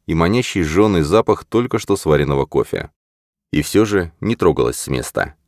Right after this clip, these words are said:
Она мешкала на лестнице, разглядывая фотографии, развешанные по стене, запечатлевшие Джордана в разных возрастах вместе с братьями и сестрами.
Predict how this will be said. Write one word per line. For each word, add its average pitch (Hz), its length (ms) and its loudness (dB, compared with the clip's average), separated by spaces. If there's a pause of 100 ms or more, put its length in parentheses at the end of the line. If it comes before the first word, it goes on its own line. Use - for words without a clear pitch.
(480)
Она 90 180 2
мешкала 104 460 4
на 85 140 4
лестнице, 98 480 2
разглядывая 76 640 4
фотографии, 73 640 0
развешанные 69 640 0
по - 80 -10
стене, 76 520 -2 (100)
запечатлевшие 98 800 2
Джордана 95 580 2
в 71 80 -2
разных 90 480 2
возрастах 87 680 2
вместе 76 500 0
с 65 80 -4
братьями 69 460 0
и 64 40 -2
сестрами. 60 600 -4